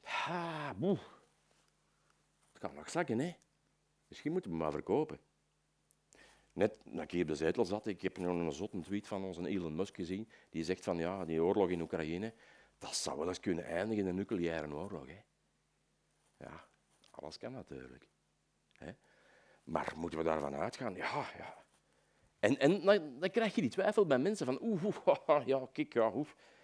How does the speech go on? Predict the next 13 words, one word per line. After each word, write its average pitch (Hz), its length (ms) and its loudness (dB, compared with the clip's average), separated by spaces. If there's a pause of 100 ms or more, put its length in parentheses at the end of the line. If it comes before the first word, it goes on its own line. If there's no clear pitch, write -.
(320)
En 139 160 6
inderdaad, 165 420 12
als 196 100 4
we 185 80 8
dan 139 120 12
k-, - 140 0
ook 208 260 12
hier 196 300 10
kijken 196 500 8
naar 135 320 10
de 135 240 12
geschiedenis, 139 760 6 (1120)
eh, 107 260 10